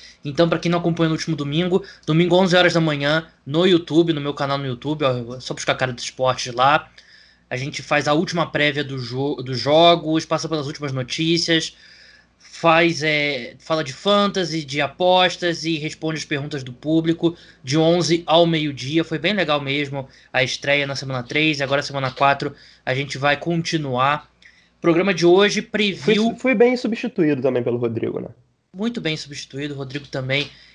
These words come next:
Speaker 1: é um, é um apostador degenerado e
Speaker 2: <laughs>
Speaker 1: joga fantasy football também. Então,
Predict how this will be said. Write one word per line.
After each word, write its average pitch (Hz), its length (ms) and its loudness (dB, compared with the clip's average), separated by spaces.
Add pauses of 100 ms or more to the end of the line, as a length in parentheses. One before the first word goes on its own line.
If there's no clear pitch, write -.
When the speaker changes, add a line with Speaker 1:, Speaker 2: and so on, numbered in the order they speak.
Speaker 1:
é 135 140 2
um, 135 640 -2 (400)
é - 40 0
um 151 100 4
apostador 143 480 -2
degenerado 143 920 2 (300)
e 139 160 2
Speaker 2:
<laughs> - 40 0
Speaker 1:
joga 143 280 0
fantasy 139 340 -2 (120)
football 143 340 -8
também. 143 440 -4
Então, 175 340 -4